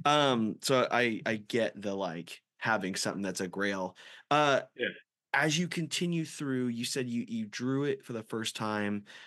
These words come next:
Speaker 1: on a piece of homework. Um,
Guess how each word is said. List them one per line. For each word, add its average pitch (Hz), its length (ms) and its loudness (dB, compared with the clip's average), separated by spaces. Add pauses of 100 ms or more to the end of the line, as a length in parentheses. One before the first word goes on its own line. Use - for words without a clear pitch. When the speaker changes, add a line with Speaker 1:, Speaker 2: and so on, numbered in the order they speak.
(120)
Speaker 1:
on 107 100 -2
a 104 60 0
piece 113 280 -4
of 98 80 -4
homework. 98 680 -4 (460)
Um, 101 500 -2